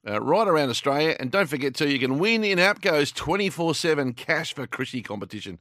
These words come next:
Absolutely superb. One three hundred twenty-three fifty-five forty-eight is the number for the quiz. One three hundred twenty-three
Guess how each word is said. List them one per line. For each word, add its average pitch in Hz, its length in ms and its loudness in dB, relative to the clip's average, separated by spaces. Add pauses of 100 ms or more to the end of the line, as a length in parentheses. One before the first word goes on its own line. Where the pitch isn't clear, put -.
(420)
Absolutely 107 500 -6
superb. - 440 -2 (420)
One 180 180 0
three 156 240 0
hundred 127 260 0
twenty-three 120 420 -4
fifty-five 117 600 -2
forty-eight 120 420 -2
is 113 80 -4
the 123 60 -2
number 123 180 -2
for 117 100 -8
the 110 80 -4
quiz. 208 380 -4 (840)
One 135 240 0
three 131 280 -2
hundred 110 260 -4
twenty-three 104 580 -6